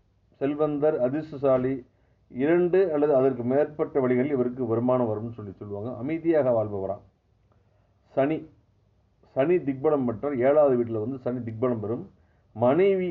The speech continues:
இழப்பு அல்லது ஒன்றுக்கு மேற்பட்ட திருமணங்கள், நீங்க நோட் பண்ணி வச்சுக்கோங்க. மகிழ்ச்சியுடையவர்,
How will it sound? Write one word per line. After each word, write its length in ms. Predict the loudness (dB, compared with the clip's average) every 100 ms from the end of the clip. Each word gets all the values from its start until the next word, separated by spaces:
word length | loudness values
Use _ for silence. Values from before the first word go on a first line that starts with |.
| -2
இழப்பு 360 | 0 0 0 -2
அல்லது 300 | 0 0 0 -2
ஒன்றுக்கு 420 | -2 -2 -4 -6
மேற்பட்ட 420 | -4 -4 -4 -8 -8
திருமணங்கள், 600 | -6 -6 -6 -6 -8 -12 _ _ -20
நீங்க 280 | -16 -12 -8
நோட் 180 | -6 -6
பண்ணி 160 | -6
வச்சுக்கோங்க. 400 | -8 -10 -12 -10 -10 -16 _ _ _ -6
மகிழ்ச்சியுடையவர், 800 | -4 -4 -2 2 2 2 0